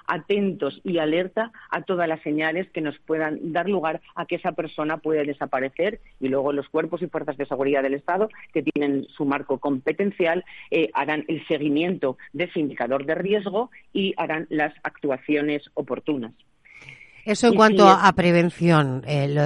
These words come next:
Speaker 2: lo
Speaker 1: Sí,
Speaker 2: decías,
Speaker 1: en la prevención.
Speaker 2: claro, lo decías muy bien. Una vez que esa desaparición se ha producido, eh, ¿cuál es el papel? ¿Cuál es vuestro papel?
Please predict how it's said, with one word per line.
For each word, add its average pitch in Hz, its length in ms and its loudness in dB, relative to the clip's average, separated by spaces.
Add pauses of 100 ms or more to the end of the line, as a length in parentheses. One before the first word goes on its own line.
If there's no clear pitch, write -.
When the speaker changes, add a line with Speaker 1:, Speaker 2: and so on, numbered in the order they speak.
Speaker 2:
lo 165 100 2
Speaker 1:
Sí, 156 140 6
Speaker 2:
decías, 170 320 4
Speaker 1:
en 190 60 0
la 170 60 0
prevención. 156 380 -2
Speaker 2:
claro, 160 300 4
lo 147 80 2
decías 165 400 2
muy 180 160 0
bien. 165 180 0
Una 233 160 2
vez 262 140 2
que - 100 2
esa 214 220 4
desaparición 165 760 0 (420)
se - 140 -4
ha 156 60 2
producido, 147 720 -2 (600)
eh, 151 380 0
¿cuál 190 220 6
es 196 100 0
el 196 80 2
papel? 147 480 2
¿Cuál 202 200 4
es - 120 -2
vuestro 202 380 4
papel? 127 420 -4